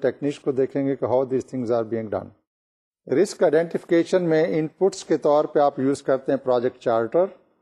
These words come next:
پروجیکٹ اسکوپ اسٹیٹمنٹ، پروجیکٹ مینجمنٹ پلان، آرگنائزیشن پروسیس ایسٹس اور environment and organization factors۔ These are the common factors depending upon the organization, project and the overall situation, or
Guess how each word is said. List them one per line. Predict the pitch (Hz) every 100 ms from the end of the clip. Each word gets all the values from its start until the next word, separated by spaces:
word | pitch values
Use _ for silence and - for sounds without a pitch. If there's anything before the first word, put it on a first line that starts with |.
| _ _ _
پروجیکٹ | 131 127 127 -
اسکوپ | - - 131
اسٹیٹمنٹ، | - - 139 139 160 180 - _ _ _
پروجیکٹ | 131 127 135 -
مینجمنٹ | 117 120 123 151 139
پلان، | 151 156 190 214 _ _ _ _ -
آرگنائزیشن | 123 127 139 127 143
پروسیس | - 127 127 156
ایسٹس | 151 143 185 185 - - _ _ _
اور | - 143
environment | 165 127 127 135 147 170 160
and | 165
organization | 127 113 117 107 170 -
factors۔ | 101 - 101 - _ _ _ _ 120
These | 156 180 175
are | 170
the | 170 165 147
common | 139 175 -
factors | 147 143 180 175 151 _ _ _ 113
depending | 127 147 160 180
upon | 170 165 156 147
the | 143 135
organization, | 123 139 135 - 151 143 -
project | 131 135 143 123 - 123
and |
the | 120 127 123
overall | 127 123 - _ _ _ _ 131
situation, | - 143 139 151 143 156 _ _ _ _ _ _ -
or | 135